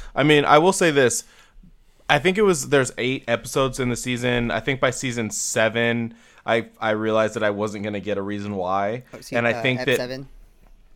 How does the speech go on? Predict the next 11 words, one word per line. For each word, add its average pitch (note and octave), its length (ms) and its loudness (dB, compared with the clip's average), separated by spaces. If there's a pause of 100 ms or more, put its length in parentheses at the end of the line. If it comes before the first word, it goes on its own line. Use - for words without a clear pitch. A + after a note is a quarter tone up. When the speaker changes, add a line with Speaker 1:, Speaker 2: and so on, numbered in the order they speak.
(140)
Speaker 1:
Epi-, A2+ 300 -2
episode G#2 380 -4
seven, F#2 160 -6
yeah. F2 160 -6 (320)
And A#2 100 0
I B2 60 4
think D3+ 260 -2
that A2+ 220 -2
by A#2+ 220 6
that A2+ 200 2
time, A#2+ 520 -2